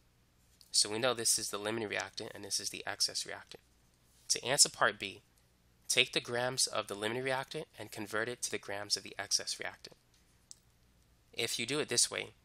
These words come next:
the grams of excess reactant that you get should be less than how much you started with. If you try to do it the other way,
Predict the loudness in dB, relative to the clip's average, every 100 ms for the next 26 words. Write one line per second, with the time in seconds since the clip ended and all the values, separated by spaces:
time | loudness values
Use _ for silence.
0 | _ _ _ _ _ -14 -6 0 2 2
1 | 2 0 2 4 4 4 2 4 2 2
2 | -6 -6 -8 -10 -4 0 0 -4 _ _
3 | _ _ 2 4 4 2 -2 -2 -6 _
4 | _ -4 2 4 4 2 -2 -6 -2 2
5 | 4 4 0 -6 -8 -8 -8 _ _ _
6 | _ _ -8 2 6 8 6 4 -2 0
7 | 0 0 -6